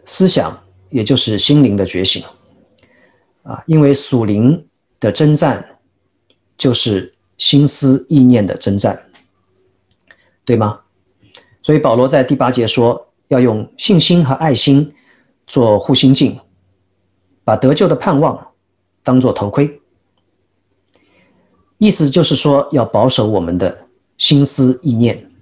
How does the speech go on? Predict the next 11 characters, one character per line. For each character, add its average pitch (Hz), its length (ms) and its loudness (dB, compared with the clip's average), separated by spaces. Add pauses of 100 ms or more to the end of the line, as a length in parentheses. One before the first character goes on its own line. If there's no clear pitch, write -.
(380)
啊， - 220 -20 (1500)
既 208 140 0
然 151 160 2
是 151 160 -2
一 143 60 2
场 120 180 -4
属 113 200 -6
灵 101 80 -2
的 107 80 -2
征 131 180 2
战， - 260 -4